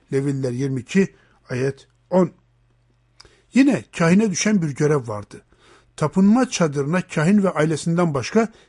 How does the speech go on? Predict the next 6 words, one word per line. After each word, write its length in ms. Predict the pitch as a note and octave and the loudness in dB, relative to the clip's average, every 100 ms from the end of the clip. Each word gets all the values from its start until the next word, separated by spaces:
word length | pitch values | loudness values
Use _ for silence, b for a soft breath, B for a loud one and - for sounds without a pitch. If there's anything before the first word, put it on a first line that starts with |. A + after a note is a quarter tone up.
| _ | _
kimse 400 | - B3+ G#3+ F#3 | 0 2 2 -2
giremezdi. 640 | C#3+ D3+ D3 A#2 G2+ - - b b _ | -2 0 0 -4 -10 -18 -20 b b _
Bunun 280 | E3+ F3+ D3 | 2 2 2
böyle 260 | E3 E3+ | 2 4
olmasını 460 | D#3+ D#3 - - D3 | 2 0 -4 -4 -6
sağlayacaktı. 800 | - C#3 C#3 C#3+ C3 F#3 - | -4 -6 -2 -4 0 -2 -2